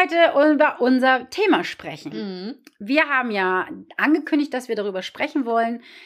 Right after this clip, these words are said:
Speaker 1: m, dass es manche Menschen gibt, die einfach immer ungefragt
Speaker 2: <laughs>
Speaker 1: sich zu dem Hund äußern. Jetzt musst du einmal erzählen, wie kommen wir denn überhaupt darauf?
Speaker 2: Genau, wie kommen wir darauf?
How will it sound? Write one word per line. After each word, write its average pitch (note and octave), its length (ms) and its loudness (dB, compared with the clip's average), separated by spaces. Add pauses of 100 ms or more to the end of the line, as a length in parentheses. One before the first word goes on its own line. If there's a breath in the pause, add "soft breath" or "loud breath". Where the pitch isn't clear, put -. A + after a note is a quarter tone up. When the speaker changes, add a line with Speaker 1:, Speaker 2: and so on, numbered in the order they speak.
(140 loud breath)
Speaker 1:
m, G3+ 720 -6
dass G3+ 160 -2
es G#3 160 -12
manche B3 480 2
Menschen A#3 480 0
gibt, B3+ 280 -6
die A3+ 100 -6
einfach G#3+ 320 -4
immer G#3 300 -8
ungefragt C#4+ 1200 2 (200 loud breath)
Speaker 2:
<laughs> A#3+ 200 -16
Speaker 1:
sich B3 180 -2
zu B3 140 -4
dem B3 240 -2
Hund C#4+ 280 6
äußern. - 540 -6 (220 loud breath)
Jetzt B3 160 2
musst D#4+ 200 8
du C#4+ 60 2
einmal B3 320 4
erzählen, A3+ 560 -2 (200 soft breath)
wie A3 100 -4
kommen F#3+ 280 0
wir E3+ 60 0
denn D3+ 140 -2
überhaupt D3 260 -8
darauf? D3+ 180 -4
Speaker 2:
Genau, G3+ 160 0
wie G#3 60 -6
kommen G3+ 200 -6
wir F3+ 40 -6
darauf? D#3+ 340 -6